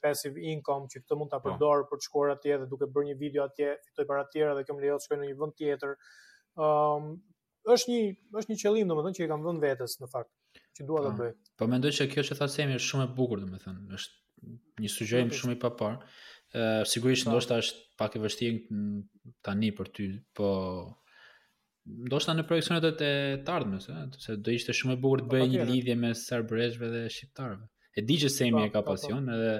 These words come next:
Speaker 3: edhe për të vajt atje, domethënë, siç tha Semi, dy javë, tre javë do ishte një eksperiencë shumë e bukur për, për secilin prej nesh.
Speaker 2: Do ishte shumë e
Speaker 1: Po,
Speaker 2: veçantë.
Speaker 1: patjetër.
Speaker 2: Po, n-, ndonjë plan, ndoshta jo detyrimisht afat shkurtër, afat gjatë që ti ke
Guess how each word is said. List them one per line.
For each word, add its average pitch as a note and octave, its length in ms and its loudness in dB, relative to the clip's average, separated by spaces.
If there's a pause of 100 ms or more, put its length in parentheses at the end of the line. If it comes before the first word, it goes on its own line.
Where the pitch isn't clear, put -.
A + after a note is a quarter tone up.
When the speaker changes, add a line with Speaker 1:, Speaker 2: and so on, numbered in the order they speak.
(400)
Speaker 3:
edhe A#2+ 140 4
për A#2+ 160 -2
të A#2+ 140 -2
vajt C3+ 280 6
atje, B2 400 4
domethënë, G2 520 -2
siç - 200 -14
tha G#2+ 160 -2
Semi, G#2 440 -2 (800)
dy F#2+ 220 -2
javë, G2 260 -2
tre F#2 160 -4
javë F#2+ 260 -2
do F#2+ 80 -8
ishte F#2 320 -8
një F2+ 140 -12
eksperiencë F#2 380 -10
shumë F#2 140 -12
e - 60 -12
bukur - 300 -20 (340)
për, G2 140 -12
për F#2+ 100 -14
secilin F2+ 480 -8 (340)
prej - 160 -14
nesh. - 180 -12
Speaker 2:
Do F3+ 80 -2
ishte F#3 220 -4
shumë G3+ 240 -2
e - 40 0
Speaker 1:
Po, C3+ 80 0
Speaker 2:
veçantë. - 600 -10
Speaker 1:
patjetër. C#3 300 -6
Speaker 2:
Po, C#3+ 120 6 (160)
n-, D3 340 -2
ndonjë C#3+ 300 -2
plan, C3+ 340 0 (560)
ndoshta A#2 400 -2
jo B2 160 2 (220)
detyrimisht A2+ 640 -2
afat A2 260 -4
shkurtër, G#2 500 -4
afat G2+ 280 -4
gjatë G2+ 340 -2
që - 140 -14
ti G2+ 120 -12
ke G2+ 220 -4